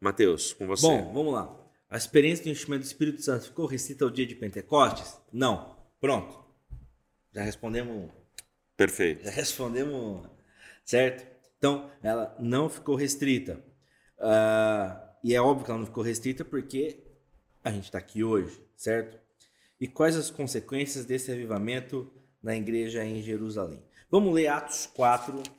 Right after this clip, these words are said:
Speaker 2: versículo quatro. Vamos lá. Muitos que tinham ouvido a mensagem creram, totalizando agora cerca de cinco mil homens. Então, qual é a consequência? Lembra, sábado passado,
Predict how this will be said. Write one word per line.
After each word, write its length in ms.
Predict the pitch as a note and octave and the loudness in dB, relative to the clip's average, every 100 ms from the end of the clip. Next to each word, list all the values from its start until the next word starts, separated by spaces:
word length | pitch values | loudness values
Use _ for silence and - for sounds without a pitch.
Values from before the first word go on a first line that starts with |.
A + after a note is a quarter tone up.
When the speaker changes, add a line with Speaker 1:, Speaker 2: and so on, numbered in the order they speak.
| - | -8
Speaker 2:
versículo 720 | G#2+ - B2+ B2 C#3 C#3 - - | -6 -6 -8 -8 -6 -8 -10 4
quatro. 480 | B2 A2 - - - _ _ _ - - - - - _ _ _ - - - - _ _ _ - | 6 6 2 -14 -20 _ _ _ -20 -20 -18 -20 -20 _ _ _ -20 -20 -20 -20 _ _ _ -2
Vamos 200 | A2+ A#2+ | 2 2
lá. 240 | G2 - - _ _ | 0 -4 -20 _ _
Muitos 500 | C#3 D#3+ G#3 A3 - | 4 8 8 6 0
que 180 | - C3 | -6 -12
tinham 420 | - C#3 C3 B2 | -6 -4 -2 -2
ouvido 400 | B2 A#2 A#2 D3 | -4 -4 -2 -2
a 40 | B2 | -2
mensagem 560 | A2 - A2 A2+ C3+ - | -4 0 2 0 -4 -6
creram, 420 | - C3 A2 E2 - | 0 2 2 -2 -8
totalizando 640 | G#2+ - A#2+ A2+ A#2 B2 | -8 -4 -2 -2 -4 -4
agora 300 | G#2+ A2+ A2 | -4 -2 -2
cerca 420 | - A#2 A#2 A#2+ | -4 -4 -4 -4
de 120 | G#2+ | -6
cinco 720 | F#2+ - A2 B2+ C#3 - C#3+ - | -6 -6 -6 -6 -6 -10 -10 -6
mil 380 | A2+ A2+ A#2+ - | -4 -2 -4 0
homens. 520 | G#2 G2 D#2 - - - - _ | 2 2 0 -12 -16 -16 -20 _
Então, 300 | C#3+ D3 - - | -4 -4 -10 2
qual 160 | D#3+ | 4
é 20 | |
a 40 | E3 | 4
consequência? 640 | E3+ - E3+ G#2 F2 - _ - - _ _ _ _ | 0 -6 -8 -10 -12 -18 _ -20 -20 _ _ _ _
Lembra, 520 | B2 D#3 F#3+ F3+ F3+ - | 4 6 6 2 -6 -10
sábado 340 | - C#3+ C3+ - | -2 -2 -2 -4
passado, 540 | A#2 - C#3 C#3 D3 | -4 4 6 4 0